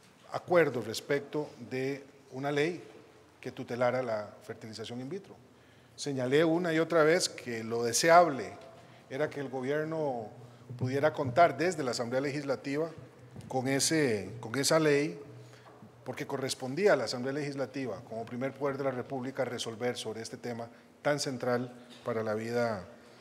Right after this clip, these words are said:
de la nación en términos del respeto a los derechos humanos. Ello no fue posible, por diferentes razones y procedimos entonces a emitir el decreto que ha hecho viable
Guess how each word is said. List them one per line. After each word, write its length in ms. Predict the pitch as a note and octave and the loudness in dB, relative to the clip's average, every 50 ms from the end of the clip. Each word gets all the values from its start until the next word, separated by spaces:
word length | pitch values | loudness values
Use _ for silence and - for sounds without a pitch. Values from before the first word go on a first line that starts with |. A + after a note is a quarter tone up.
| - - - - - | -20 -20 -20 -18 -8
de 80 | - A#2+ | -4 -2
la 80 | A#2+ B2 | -2 0
nación 420 | C3 C3 - G3 G3 F#3 F#3 F#3 - | 0 0 2 2 2 2 0 -2 -6
en 160 | C3+ B2+ A#2+ | -6 -6 -4
términos 440 | - D3 C3+ C#3 C3+ C#3 C3+ C3+ B2+ | -2 -2 -2 0 0 -2 -4 -4 -4
del 140 | A#2 A#2 G#2 | -6 -6 -6
respeto 340 | G#2 G#2 - - A#2 A#2 C#3+ | -6 -8 -6 -6 -6 -4 -4
a 40 | C3 | -6
los 100 | A#2+ G#2 | -4 -6
derechos 320 | G#2+ G2+ G2+ - A2 - | -6 -8 -8 -8 -8 -6
humanos. 500 | D#3+ D#3+ F3+ E3+ C#3 A2+ - - - - - - - - - - - - - - - - - - - - - - | -4 0 2 2 2 0 -2 -8 -14 -14 -14 -18 -20 -20 -20 -20 -20 -20 -20 -20 -20 -20 -20 -20 -20 -20 -16 -8
Ello 200 | - C3+ C3+ D3+ | -6 0 0 2
no 140 | D3 C#3+ C#3+ | 2 2 2
fue 160 | - D3 B2+ | 0 0 -4
posible, 580 | - B2+ A#2 - F3 F#3 F#3+ F#3+ F#3+ G3 F#3+ F3+ - - - - - - - - - - - - - - - - - - B2+ | -4 -4 -4 0 2 2 2 2 2 0 -2 -2 -6 -18 -20 -20 -20 -20 -20 -20 -20 -20 -20 -20 -20 -20 -20 -20 -12 -8 -8
por 80 | A#2 | -6
diferentes 480 | A2+ B2+ A#2+ C3 B2+ C#3 D3 C#3 D#3 C#3 | -6 -4 -4 -2 -2 -2 -2 -2 -4 -4
razones 680 | B2+ B2+ A#2 - D#3 E3 F#3 G3+ F#3 - - - - - - - - - - - - - - - - - - - - - | -4 -4 -2 -2 -4 -4 -4 -6 -8 -8 -8 -8 -10 -14 -18 -20 -20 -20 -20 -20 -20 -20 -20 -20 -20 -20 -20 -20 -20 -12
y 380 | - C#3 D3+ D#3 E3 F3+ G3 F#3+ - - - - - - - - | -6 -2 0 2 2 2 0 -2 -4 -10 -16 -16 -18 -20 -18 -10
procedimos 580 | - D3 D3 - - C3+ B2+ C3+ C#3 D3+ D#3+ D#3 | -4 -2 -2 0 0 -2 -2 -2 -4 -4 -4 -4
entonces 480 | E3 D3+ - - D3 D3 C#3+ E3 D3+ D3+ | -6 -6 -4 -4 -4 -2 -2 -4 -4 -2
a 40 | |
emitir 360 | C3+ A#2+ A#2 A2+ - G3 A3 F#3+ | -4 -4 -4 -8 -6 -4 -2 -2
el 120 | D#3+ B2 | -2 -2
decreto 500 | G#2 - - B2+ B2+ - - - D#3+ D#3 - - - | -2 -6 -6 -6 -6 -6 -6 -10 -14 -14 -14 -14 -6
que 80 | - | -2
ha 60 | C3 C3 | -2 -2
hecho 200 | C3 - C#3+ C3+ | 0 0 0 0
viable 460 | B2+ C3 B2 B2 B2 B2 B2 B2+ | 0 0 0 0 0 -2 -4 -6